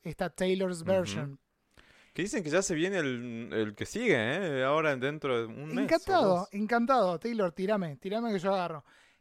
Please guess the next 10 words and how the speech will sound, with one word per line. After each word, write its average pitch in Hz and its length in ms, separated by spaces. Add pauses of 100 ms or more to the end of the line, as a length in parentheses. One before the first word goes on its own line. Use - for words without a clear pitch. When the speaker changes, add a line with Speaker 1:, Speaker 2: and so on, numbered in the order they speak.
(120)
Speaker 1:
Cuestión 277 360
que 262 320 (220)
los 208 280
tres 285 220
discos 247 340
fueron 190 260
número 175 320
uno 190 380 (100)
en 165 120
Inglaterra. 160 640